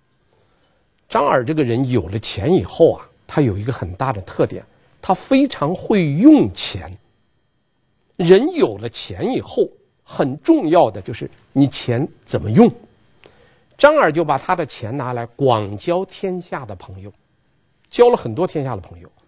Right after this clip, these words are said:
所以很快张耳的名声就出来了。不久，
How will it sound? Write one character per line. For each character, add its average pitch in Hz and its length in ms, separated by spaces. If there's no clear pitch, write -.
所 202 200
以 208 120
很 151 400
快 233 280
张 165 180
耳 139 160
的 123 80
名 120 280
声 131 180
就 123 140
出 120 200
来 98 140
了。 107 120
不 320 160
久， 131 420